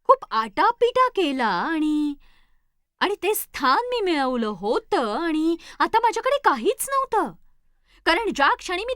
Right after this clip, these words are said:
त्यांच्या मनाप्रमाणे वागणं नाकारलं, त्यांनी मला उचलून फेकून दिलं. असं होतं जेव्हा तुम्ही लोकांना खुश करणारे होता. आ-, जेव्हा तुम्ही लोकांना खुश करू पाहता,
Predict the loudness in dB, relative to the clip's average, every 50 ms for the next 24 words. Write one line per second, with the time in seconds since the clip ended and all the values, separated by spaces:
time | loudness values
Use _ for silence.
0 | -2 -2 -2 -2 -2 -2 0 0 0 0 0 0 0 0 0 0 0 0 -2 0
1 | 2 2 2 2 2 -2 -2 -2 0 0 -2 -2 -4 -8 -8 -8 -8 -10 -8 -8
2 | -8 -10 -10 -14 -20 -20 _ _ _ _ _ _ _ _ _ _ _ _ _ _
3 | _ _ _ _ _ _ _ _ _ _ _ _ _ -2 -2 0 0 -2 -4 -4
4 | -2 -2 -2 -2 -4 -2 -4 -4 -4 -4 -8 -6 -4 -4 -4 -2 -2 -4 -4 -6
5 | -16 -20 -20 _ _ _ _ _ _ _ _ _ _ _ _ 0 0 0 2 2
6 | 0 2 2 0 0 0 -4 -4 -2 0 0 0 0 -2 0 0 2 2 2 2
7 | 2 0 0 0 0 -2 -2 -2 -2 -2 -2 -2 -2 0 0 0 0 -2 -2 -4
8 | -6 -12 -14 -16 -16 -20 -20 -20 _ _ -4 -4 -4 _ _ _ _ _ _ _
9 | _ _ _ _ _ _ _ _ _ _ _ _ _ _ _ _ _ _ _ _
10 | _ _ _ _ _ _ _ _ _ _ _ _ _ _ _ _ _ _ -6 -2
11 | 0 2 2 0 0 0 -2 0 0 0 0 0 -2 0 0 -2 0 0 0 0
12 | -2 -4 -6 -6 -4 -4 -6 -8 -6 -6 -6 -8